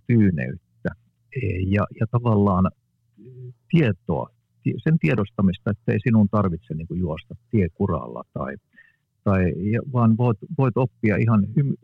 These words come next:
hymyssä suin hyväksymään itsesi ja oman niinku vajavaisuutesi. Ja tuota, <clears throat> mä sanoisin, että tää on joillekin meistä niinku helpompaa,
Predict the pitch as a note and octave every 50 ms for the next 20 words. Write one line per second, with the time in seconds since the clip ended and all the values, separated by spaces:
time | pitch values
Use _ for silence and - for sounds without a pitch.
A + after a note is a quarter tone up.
0 | - - D3+ D#3+ C#3 A#2+ G#2+ - - G#2+ G#2 - - A#2 A2 G#2 G2 G2+ A2+ B2
1 | G#2 G#2+ F2+ - - - - - - E2+ E2 - A#2 A2+ G#2 - - G2 F#2 -
2 | - G2 F#2+ F2+ F2+ F#2 F2+ F2+ E2+ E2+ F2 F#2 - F#2 G2+ G2+ F2 F2 E2+ C#2+
3 | C#2 - - - - - - - - - - - - _ - - - F3+ - -
4 | _ - - - - - - _ _ _ - G#2+ G#2+ A2 G#2+ - - A2+ G#2 -
5 | _ - A2+ G#2+ - - _ _ - D#3+ D3+ A2 G2 - _ _ _ _ _ _
6 | _ _ _ _ _ _ _ C#3+ D#3+ G3+ A#3 A#3+ - F#3 D3+ C3+ F3 F3+ D#3 C#3
7 | - D#3+ E3 F3+ G#3+ A3+ F#3+ D3 - - - A#2+ B2 B2 A#2+ G#2 - A2+ G#2+ G#2+
8 | - - G#2+ D#3+ F#3+ G#3+ A3 G3+ - C#3+ A#2+ A2+ G#2 - A2 A2 G#2+ G#2+ G2+